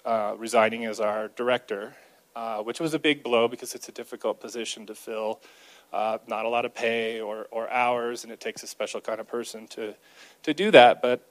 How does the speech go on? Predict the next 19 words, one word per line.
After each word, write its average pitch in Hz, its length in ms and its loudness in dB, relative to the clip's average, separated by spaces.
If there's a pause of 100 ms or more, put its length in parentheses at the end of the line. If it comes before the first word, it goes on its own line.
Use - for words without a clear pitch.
(140)
uh, 131 380 -2
within 151 300 2
an 139 180 2
hour 156 480 10
after 135 320 2
getting 131 300 -2
that 127 180 2
email, 123 640 -6 (180)
uh, 117 460 0
Wendy 135 300 -2
comes 127 340 -8
into 123 240 -8
the 120 120 0
house 127 340 2
and 120 280 -14
tells 123 300 -6
me 117 80 -8
she 123 240 -8
has 120 380 -6